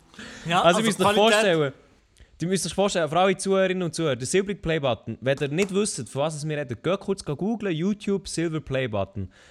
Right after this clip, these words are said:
Speaker 2: Der
Speaker 1: Ja.
Speaker 2: sieht so aus wie so eine silbrige Metallscheibe, glänzend, mit Spiegel. Hier steht, äh, irgendwie «Congratulations to hundred thousand Subs» und so. Und du denkst, «Boah, das Ding! Woo, Baby!»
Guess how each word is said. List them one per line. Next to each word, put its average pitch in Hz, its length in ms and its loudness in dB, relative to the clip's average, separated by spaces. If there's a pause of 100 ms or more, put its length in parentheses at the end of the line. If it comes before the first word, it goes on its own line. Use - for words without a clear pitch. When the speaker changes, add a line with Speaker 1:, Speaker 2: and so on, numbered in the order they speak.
Speaker 2:
Der 135 120 0
Speaker 1:
Ja. 135 40 -4
Speaker 2:
sieht 214 300 2
so 196 100 0
aus 185 260 0
wie 196 80 -2
so 185 120 -2
eine 160 140 0
silbrige 185 580 -2
Metallscheibe, 190 1600 0
glänzend, 165 800 -2
mit 139 160 -4
Spiegel. 175 800 -2
Hier 156 320 -2
steht, 143 420 -2
äh, 123 400 -2
irgendwie 143 280 -4
«Congratulations 139 1000 -6
to 131 300 -6
hundred 139 260 -8
thousand 131 320 -6
Subs» 156 320 -4
und 156 100 -8
so. 151 160 -4 (240)
Und 123 80 -4
du 123 40 -4
denkst, 139 420 -2 (320)
«Boah, 190 400 8 (380)
das 226 340 8
Ding! 170 360 8 (180)
Woo, 359 340 10 (120)
Baby!» 175 460 6